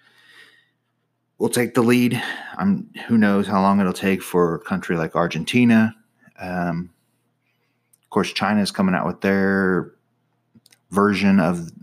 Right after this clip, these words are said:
of a crypto centralized, uh, currency sometime this year. Supposedly, they're working on it. They're gonna filter it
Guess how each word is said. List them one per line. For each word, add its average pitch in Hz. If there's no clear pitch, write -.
of 90
a 80
crypto 90
centralized, 90
uh, 78
currency 92
sometime 92
this 90
year. 104
Supposedly, 98
they're 92
working 87
on 92
it. -
They're 85
gonna 87
filter 85
it -